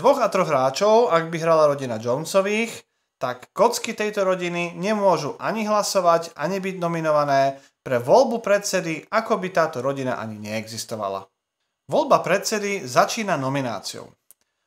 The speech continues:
Prvú nomináciu robí hráč, ktorý bol naposledy predsedom a nominovať môže kohokoľvek z predstavenstva. Môže kľudne nominovať sám seba alebo kohokoľvek iného. Povedzme, že nominuje modrého hráča.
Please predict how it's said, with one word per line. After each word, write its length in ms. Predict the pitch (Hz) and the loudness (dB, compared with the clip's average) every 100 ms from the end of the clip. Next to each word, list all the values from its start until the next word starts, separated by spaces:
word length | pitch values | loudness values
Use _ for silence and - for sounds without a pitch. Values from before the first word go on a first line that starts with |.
| _ | _
Prvú 320 | 247 320 330 | -4 0 2
nomináciu 880 | 180 165 151 139 143 - 190 202 160 | 2 2 2 0 0 -2 -2 -2 -2
robí 320 | 165 165 151 | -2 -2 -4
hráč, 560 | 147 143 185 214 - - | -2 0 0 -2 -8 -14
ktorý 400 | - 226 254 240 | -4 -2 -2 -2
bol 240 | 185 156 139 | 0 2 4
naposledy 640 | 196 202 - 170 156 147 | 0 0 -4 -4 -4 -6
predsedom 580 | 143 147 147 - 123 - _ _ _ _ | -4 -4 -2 -6 -8 -12 _ _ _ _
a 60 | - | -6
nominovať 500 | 135 247 269 240 214 185 | 0 0 0 2 2 2
môže 320 | 180 170 160 - - | 0 0 -2 -4 -4
kohokoľvek 960 | 277 240 226 202 190 170 156 - - | 0 2 2 4 4 4 0 -4 -16
z 40 | - | -12
predstavenstva. 880 | - 123 117 - 117 104 - - - _ _ _ _ _ _ | -6 -6 -6 -6 -8 -8 -12 -14 -16 _ _ _ _ _ _
Môže 260 | 247 277 269 | 2 2 2
kľudne 240 | 247 226 202 | -4 -4 -2
nominovať 440 | 185 170 151 139 - | -2 0 0 0 -2
sám 200 | 117 110 | -6 -4
seba 580 | - 240 226 208 - - _ _ _ _ - | -2 6 8 8 2 -14 _ _ _ _ 2
alebo 380 | 214 190 170 | 6 6 4
kohokoľvek 640 | 165 160 151 139 123 120 120 | 0 0 -2 -4 -4 -8 -6
iného. 400 | 131 131 107 95 _ _ _ _ | -2 -2 -4 -12 _ _ _ _
Povedzme, 640 | 269 254 226 220 220 170 | 0 2 2 2 2 0
že 80 | 139 | -6
nominuje 800 | 147 190 190 175 160 143 139 - | -2 -2 0 -2 0 0 0 -8
modrého 540 | 120 156 160 139 131 131 | -4 -2 0 0 0 0
hráča. 480 | 139 143 139 - | 2 0 -2 -8